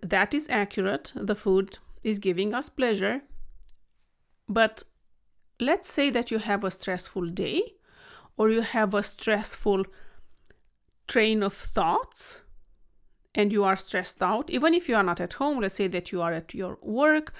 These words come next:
and you are pissed, uh, about the management not doing their job, or you are pissed that your associates are not doing what they are supposed to do, or you are pissed that that pet owner,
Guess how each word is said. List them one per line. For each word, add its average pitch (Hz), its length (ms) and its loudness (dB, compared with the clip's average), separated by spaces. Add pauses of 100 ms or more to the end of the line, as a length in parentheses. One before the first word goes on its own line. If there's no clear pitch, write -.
(300)
and 208 160 4
you 185 80 4
are 175 140 2
pissed, - 640 4 (240)
uh, 185 180 -2
about 185 380 2
the 170 80 0
management 294 560 2
not 294 200 0
doing 285 300 0
their 277 220 2
job, 233 560 2 (280)
or 185 120 6
you 185 120 4
are 180 140 -2
pissed - 640 6
that 202 240 0
your 185 280 2 (520)
associates 285 1040 2 (1080)
are 233 180 4
not 233 400 4 (120)
doing 233 340 2
what 233 160 4
they 220 140 4
are 226 80 6
supposed 220 480 0
to 220 80 2
do, 214 300 2 (220)
or 202 120 4
you 202 160 4
are 214 100 6
pissed - 640 6
that 220 360 2
that 226 360 0
pet 240 300 -2
owner, 247 480 0